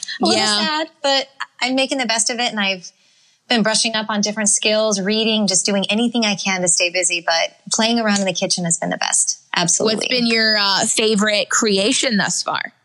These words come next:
Speaker 1: Well, have you heard of True Lemon? The
Speaker 2: Yes.
Speaker 1: seasonings?
Speaker 2: Yes,
Speaker 1: I
Speaker 2: I just saw it somewhere.
Speaker 1: Yeah, well, I think I, I have a giveaway with them right now, but they had sent me a variety pack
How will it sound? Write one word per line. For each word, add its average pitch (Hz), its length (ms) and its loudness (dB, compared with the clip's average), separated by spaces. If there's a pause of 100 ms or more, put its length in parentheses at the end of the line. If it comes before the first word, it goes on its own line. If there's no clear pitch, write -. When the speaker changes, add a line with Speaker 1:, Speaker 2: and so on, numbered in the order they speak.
(800)
Speaker 1:
Well, 381 360 2
have 311 180 2
you 415 200 4
heard 339 260 2
of 214 260 2
True 233 260 0
Lemon? 202 520 0 (680)
The 208 80 2
Speaker 2:
Yes. 214 180 4
Speaker 1:
seasonings? 220 680 0 (240)
Speaker 2:
Yes, 226 200 2
Speaker 1:
I 302 260 2
Speaker 2:
I 196 200 -4
just 214 300 -2
saw 208 220 0
it 180 100 -8
somewhere. 175 400 -6 (340)
Speaker 1:
Yeah, 240 360 2
well, 233 140 0
I 269 80 0
think 339 200 -2
I, 277 200 -2
I 254 180 -2 (140)
have 240 120 -2
a 208 60 0
giveaway 240 440 -2
with 190 160 -6
them 180 200 -4
right 175 180 -2
now, 180 220 -4
but 196 180 -6
they 233 160 0
had 254 200 -2
sent 220 300 0
me 190 320 -2
a 180 120 -2
variety 196 400 -2
pack 190 260 -4